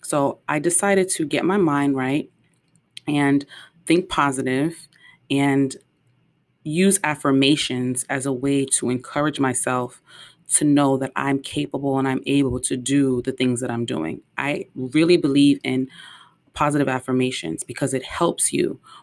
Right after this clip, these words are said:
When you, the Bible says, and not, I'm not trying to get all preachy, but "So a man thinketh, so is he." And I believe that as you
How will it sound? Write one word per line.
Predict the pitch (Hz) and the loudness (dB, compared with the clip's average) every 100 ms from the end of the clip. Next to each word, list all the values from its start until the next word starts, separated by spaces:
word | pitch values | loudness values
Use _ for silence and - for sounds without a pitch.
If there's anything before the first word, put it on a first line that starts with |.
| _ | _
When | 147 151 | 4 6
you, | 147 185 180 - | 6 4 4 0
the | 147 | -2
Bible | 156 202 147 | 0 2 0
says, | 139 127 127 131 | -2 0 -2 -2
and | 127 | -2
not, | 135 | 0
I'm | 139 139 | 0 0
not | 139 | -2
trying | - 147 | 0 0
to | |
get | 143 147 | 0 0
all | 135 | 0
preachy, | 135 - 180 - | -2 -2 -4 -2
but | 135 131 | -4 -4
"So | - 143 | 0 2
a | 151 | 4
man | 151 135 131 | 4 4 2
thinketh, | 139 143 139 135 - - _ | 2 2 0 -2 -4 -18 _
so | - - 131 | -6 -2 0
is | 135 | -2
he." | - 233 165 - - - | -4 -4 -2 -4 -10 -10
And | 135 | -2
I | 147 | -2
believe | 147 139 143 135 | 0 2 2 0
that | 135 131 - - - - _ 143 | -2 -2 -4 -10 -20 -20 _ 0
as | 143 135 | 0 0
you | 139 147 143 135 | 0 2 4 2